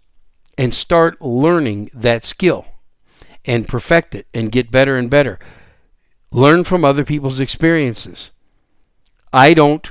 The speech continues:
know everything, and I, I, I'm never gonna get on this podcast and say that I know everything. I'm a very open-minded guy. I believe that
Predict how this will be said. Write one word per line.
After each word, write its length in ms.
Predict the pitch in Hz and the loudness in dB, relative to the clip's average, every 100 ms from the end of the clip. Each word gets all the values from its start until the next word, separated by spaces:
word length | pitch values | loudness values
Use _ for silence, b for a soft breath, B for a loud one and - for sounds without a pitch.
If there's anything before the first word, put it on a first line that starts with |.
| - | -8
know 280 | 127 123 113 | 0 2 2
everything, 520 | 120 190 190 107 - | 0 -2 -2 -4 -8
and 220 | 110 107 | -6 -4
I, 300 | 110 113 123 | -2 -2 -2
I, 240 | 127 117 120 | -2 -2 -2
I'm 100 | 117 | 2
never 220 | 127 165 | 2 2
gonna 180 | 165 151 | 0 0
get 160 | 139 | 2
on 140 | 139 135 | 0 0
this 180 | 127 - | -2 -2
podcast 600 | 156 190 - 104 104 120 | 0 -2 -2 -6 -4 -8
and 100 | 104 | -6
say 380 | 196 220 117 B B B B | -2 0 -2 B B B B
that 160 | - 117 | -2 0
I 120 | 104 | 0
know 200 | 101 104 | -2 -4
everything. 340 | 104 98 95 117 | -4 -4 -4 2
I'm 80 | |
a 80 | 180 | 2
very 300 | 113 139 160 | 2 0 0
open-minded 720 | 123 143 147 127 127 127 120 | 0 0 0 0 -2 -2 -4
guy. 360 | 120 147 147 - B B B | -4 -4 -6 -12 B B B
I 100 | 135 | 0
believe 480 | 131 135 151 147 131 | 2 0 0 -2 2
that 200 | 127 | 0